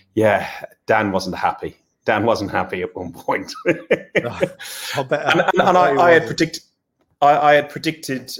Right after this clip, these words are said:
Speaker 1: um, a one one draw, and it was looking very much like that. I thought it was going to extra time and penalties, if I was honest. Um, but we got there in the end. We made it bloody hard work. Danny Ceballos. Talk to me about Danny Ceballos.
Speaker 2: Yeah, he was poor, wasn't he, Ferg?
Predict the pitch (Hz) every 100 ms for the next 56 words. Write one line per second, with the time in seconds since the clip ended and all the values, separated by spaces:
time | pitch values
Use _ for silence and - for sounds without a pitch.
0 | - 120 113 110 110 - - 110 113 107
1 | 107 98 - 113 127 131 110 110 107 113
2 | 117 110 107 104 104 - 104 110 107 104
3 | 107 98 107 98 95 - 101 - 110 110
4 | 113 - 180 147 117 101 - - - -
5 | 113 101 107 98 92 - - - - -
6 | 104 104 101 98 98 _ _ _ _ _
7 | _ 170 170 139 135 214 - 131 120 160
8 | 151 117 139 247 190 - 135 196 143 113
9 | 123 120 - 156 - - - - - -
10 | 180 170 - 123 90 80 - - - 151
11 | - - 127 120 113 123 113 110 110 92
12 | 85 80 - - _ _ _ _ _ _
13 | _ _ 117 117 110 - - 156 143 120
14 | 139 131 110 127 120